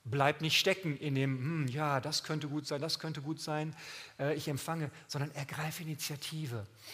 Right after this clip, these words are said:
Wir, das brauchen wir. Wir, wir müssen aktiviert werden. Wir haben die Schuhe der Bereitschaft.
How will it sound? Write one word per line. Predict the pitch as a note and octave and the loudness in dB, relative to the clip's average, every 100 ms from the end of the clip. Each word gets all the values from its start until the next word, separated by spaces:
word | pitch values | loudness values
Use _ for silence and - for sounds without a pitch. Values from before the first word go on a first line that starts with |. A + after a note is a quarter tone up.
| - - - | -16 -14 -8
Wir, | F3 | -4
das | D#3+ - | -2 -2
brauchen | C3 F3 F#3 F3+ D#3 | 2 2 2 0 -2
wir. | C3 A#2+ | 0 0
Wir, | G#2+ D3+ C#3 | 0 0 0
wir | D#3 | 0
müssen | E3 - F#3+ | 0 -2 -4
aktiviert | - - F3+ D3 F3+ F#3 C3+ | -8 -6 -6 0 0 0 0
werden. | A#2+ A2+ A2+ | 0 0 -2
Wir | C3 C3 | 0 2
haben | C#3 D3 D3 E3 | 2 0 -2 -2
die | C#3+ | -2
Schuhe | - F#3 F3+ | 0 2 4
der | E3 | 4
Bereitschaft. | D#3 D3+ E3 F3 - C#3+ - | 2 4 4 6 4 2 -2